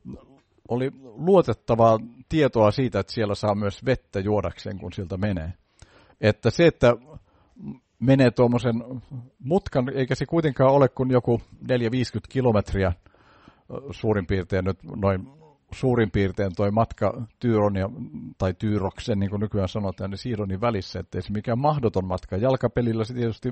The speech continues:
on vähän pidempi matka, mutta se, että mitä, keitä kaikkia hän sitten siellä matkallaan tapasi, niin sitä me ei tiedetä.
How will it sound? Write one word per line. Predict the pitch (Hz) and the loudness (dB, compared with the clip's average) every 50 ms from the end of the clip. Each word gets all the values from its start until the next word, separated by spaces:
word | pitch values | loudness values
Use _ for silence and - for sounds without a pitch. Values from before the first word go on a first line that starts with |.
| - - _ _ _ _ _ _ _ _ | -8 -10 _ _ _ _ _ _ _ _
on | - 127 131 | -4 -2 0
vähän | 143 165 175 185 | 2 2 0 0
pidempi | - 208 190 156 101 - 92 | 2 4 4 4 4 4 2
matka, | 82 80 - - - - - - _ _ _ _ _ _ _ _ _ _ _ _ | -2 -4 -8 -8 -14 -18 -20 -20 _ _ _ _ _ _ _ _ _ _ _ _
mutta | - 101 107 107 101 _ - - | -2 0 2 2 2 _ -2 -2
se, | 104 - - 135 | -2 0 2 2
että | 113 - - 120 | 2 2 0 -2
mitä, | 113 123 117 135 131 123 127 - - | -2 -2 -2 -2 -4 -6 -6 -8 -4
keitä | - 131 120 110 104 | -2 -2 0 0 0
kaikkia | - - 127 120 - _ - 113 107 104 | 0 0 0 0 -2 _ -6 -2 -2 0
hän | 95 110 107 101 | 0 0 0 -2
sitten | - 107 - - 101 101 | -4 -8 -8 -8 -8 -6
siellä | 131 117 107 104 | -6 -6 -4 -2
matkallaan | 110 110 - - - 104 95 95 98 101 | -2 -4 -4 -4 -6 -6 -4 -4 -6 -4
tapasi, | - 139 123 - 95 - - 87 | -4 -6 -4 -4 -4 -4 -6 -8
niin | 87 85 | -8 -8
sitä | 82 - - 90 | -8 -10 -10 -10
me | 87 92 | -10 -10
ei | 92 | -10
tiedetä. | - - 131 104 - 85 87 - - | -10 -8 -8 -8 -8 -8 -10 -10 -12